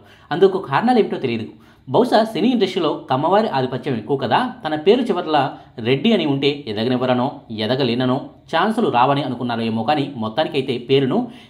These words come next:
ఎక్కడికక్కడ కత్తిరించేసి మహీవి రాఘవ అంటూ స్టైల్గా మార్చేసుకున్నారు. మహీవి రాఘవ పుట్టి పెరిగింది పొంగనూరు నియోజకవర్గంలోని మదనపల్లిలోనే. తండ్రిది మదనపల్లి అయితే తల్లిగారిది మాత్రం పులివెందుల. అవును,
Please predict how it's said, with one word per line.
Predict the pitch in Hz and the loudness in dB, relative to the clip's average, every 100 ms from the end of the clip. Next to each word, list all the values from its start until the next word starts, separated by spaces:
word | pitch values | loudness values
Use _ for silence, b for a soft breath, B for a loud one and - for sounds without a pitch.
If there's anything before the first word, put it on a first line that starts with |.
| B | B
ఎక్కడికక్కడ | 113 113 139 117 120 190 - | -6 -4 -4 -4 -2 -2 -2
కత్తిరించేసి | 120 120 117 123 131 123 139 104 | -4 -4 -2 -2 0 -2 -4 -6
మహీవి | 110 113 170 165 139 | -6 -4 -6 -4 -4
రాఘవ | 107 113 | -2 -2
అంటూ | 113 110 117 | -2 -2 -6
స్టైల్గా | 117 135 135 131 117 | -6 -2 0 2 0
మార్చేసుకున్నారు. | 110 107 110 - 107 101 - B B B 113 | -4 -6 -10 -10 -8 -8 -10 B B B -4
మహీవి | 147 240 294 262 | 0 2 2 2
రాఘవ | 214 165 147 | 2 2 -2
పుట్టి | - 131 | -2 -4
పెరిగింది | 151 135 135 123 120 - | 0 0 0 0 -4 -6
పొంగనూరు | 127 156 196 190 | -4 2 2 2
నియోజకవర్గంలోని | 123 117 113 117 117 113 123 - | -2 -2 -2 0 0 0 -2 -6
మదనపల్లిలోనే. | 101 107 113 117 113 104 101 - B B B | -6 -4 -4 -4 -2 -4 -6 -12 B B B
తండ్రిది | 123 147 180 151 - - | -2 0 0 0 -2 -8
మదనపల్లి | 104 113 135 160 180 | -4 -2 -2 0 0
అయితే | 127 123 277 247 - | 2 2 2 0 -2
తల్లిగారిది | 139 240 233 160 | -2 2 2 2
మాత్రం | 131 - 123 - - 127 | -2 -2 -6 -8 -8 -4
పులివెందుల. | 120 107 101 98 - - - | -2 -2 -2 -6 -8 -16 -10
అవును, | 117 117 | -8 -8